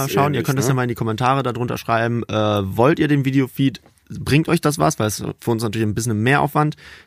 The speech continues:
Speaker 2: den zu machen, äh, also wäre natürlich cool, wenn der, wenn der euch was bringt und wenn ihr ihn nicht braucht, dann könnt ihr das auch gern drunter schreiben, dann lassen wir das halt in Zukunft wieder, ist weniger Arbeit für uns. Wir wollten es einfach nur mal ausprobieren.
Speaker 1: Ja, Leute, machen wir's. Ähm, es erinnert mich an so ein legendäres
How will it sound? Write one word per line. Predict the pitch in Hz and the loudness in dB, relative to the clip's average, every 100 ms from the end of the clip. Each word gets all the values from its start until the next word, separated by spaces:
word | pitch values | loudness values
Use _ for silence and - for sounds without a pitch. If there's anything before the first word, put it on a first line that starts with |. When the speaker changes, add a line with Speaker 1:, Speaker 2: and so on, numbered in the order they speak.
| - | 0
Speaker 2:
den | 131 127 | 0 2
zu | 139 | 2
machen, | 131 147 147 | 2 2 -2
äh, | - | 0
also | 113 113 113 110 - 107 107 104 _ - | 0 2 2 0 0 0 2 0 _ -8
wäre | - 120 | 0 2
natürlich | 113 113 - | 2 -4 2
cool, | 135 123 | 4 4
wenn | 113 | 2
der, | 107 104 | 0 0
wenn | 107 | 0
der | 107 | 0
euch | 101 | 0
was | 107 101 | -4 0
bringt | 120 135 | 2 2
und | 117 113 | 0 0
wenn | 117 | 2
ihr | 117 | 2
ihn | 113 | 2
nicht | 113 - | -2 0
braucht, | 110 107 | 0 0
dann | 104 98 | -4 -2
könnt | 110 101 | -2 -2
ihr | |
das | 98 | -6
auch | 95 | -4
gern | 120 113 | -2 0
drunter | 117 110 | 0 -2
schreiben, | - 120 107 | 2 0 2
dann | 104 101 - - _ | -2 -4 -10 -20 _
lassen | 117 131 | 0 4
wir | 117 | 2
das | 98 | 2
halt | 101 101 | 0 0
in | 104 | 0
Zukunft | 110 110 | 0 0
wieder, | 123 131 | 2 0
ist | 110 | 2
weniger | 110 110 | 0 0
Arbeit | 107 107 | 0 0
für | - | 4
uns. | 143 120 - - - - | 2 2 -6 -20 -20 -4
Wir | 117 | 2
wollten | 117 107 | 2 2
es | |
einfach | 104 | 0
nur | 107 | 0
mal | 101 | 0
ausprobieren. | 82 - 95 - - - | -4 -6 -6 -6 -10 -2
Speaker 1:
Ja, | 110 - _ | -2 -2 _
Leute, | - 104 98 | 0 2 2
machen | 98 | -2
wir's. | 101 98 _ - _ _ _ | -6 -10 _ -20 _ _ _
Ähm, | 139 123 139 | 2 2 0
es | 117 | 2
erinnert | 139 123 160 - | 2 4 0 2
mich | 135 - - | 0 -2 -2
an | 120 120 | -2 2
so | |
ein | 123 | 2
legendäres | 113 131 135 120 127 117 - | 4 2 2 2 2 0 -4